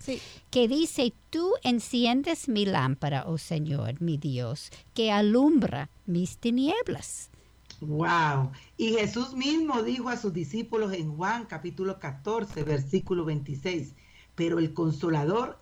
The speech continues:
Speaker 3: el Espíritu Santo, a quien el Padre enviará en mi nombre, Él os enseñará todas las cosas y os recordará todo lo que os he dicho".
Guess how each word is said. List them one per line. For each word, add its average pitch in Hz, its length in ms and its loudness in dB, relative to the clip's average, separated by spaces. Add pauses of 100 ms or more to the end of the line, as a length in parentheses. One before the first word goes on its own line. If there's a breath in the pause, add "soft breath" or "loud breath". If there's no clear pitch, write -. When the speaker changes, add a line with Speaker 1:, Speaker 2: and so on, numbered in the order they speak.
Speaker 3:
el 147 180 -6
Espíritu 240 640 -4
Santo, 156 560 0
a 156 180 -2
quien 170 200 0
el 156 180 2
Padre 247 380 0
enviará 208 600 0
en 285 260 -4
mi 285 140 -4
nombre, 160 480 -2 (380 soft breath)
Él 220 200 4
os 220 160 0
enseñará 170 760 -2
todas 208 260 -2
las 196 220 -8
cosas 135 460 -4 (240 loud breath)
y 202 140 4
os 208 220 2
recordará 196 920 -2 (400)
todo 254 340 0
lo 208 260 -2
que 156 160 -4
os 147 300 -4
he 214 160 -2
dicho". 165 420 -4